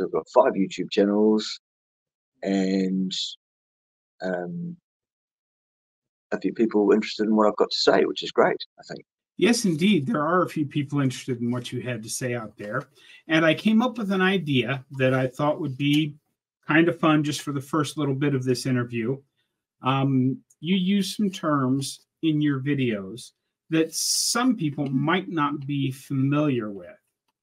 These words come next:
Speaker 2: So I thought perhaps we could do a little instructional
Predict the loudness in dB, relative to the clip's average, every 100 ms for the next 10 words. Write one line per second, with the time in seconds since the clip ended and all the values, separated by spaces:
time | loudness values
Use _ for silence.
0 | _ -6 2 2 4 -2 -2 -8 -4 -2
1 | -2 -6 -8 -6 -4 2 2 2 0 -4
2 | -2 -2 -2 -2 -6 -12 _ _ 2 2
3 | 0 -8 -4 -4 -4 -4 -2 0 -2 -4